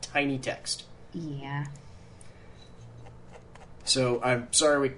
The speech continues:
Speaker 1: cannot link to her stuff, 'cause we cannot read her name!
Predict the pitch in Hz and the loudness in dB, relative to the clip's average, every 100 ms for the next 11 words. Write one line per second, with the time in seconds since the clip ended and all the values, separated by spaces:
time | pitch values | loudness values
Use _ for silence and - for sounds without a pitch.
0 | - 233 202 185 175 139 160 151 170 165 | 0 6 6 6 2 2 0 2 2 6
1 | 175 165 - 180 240 - - 262 269 262 | 4 2 -2 -4 -4 -4 0 4 6 4
2 | 233 214 233 254 269 320 339 311 247 156 | 2 -2 -2 2 2 6 6 6 4 2
3 | 127 | 0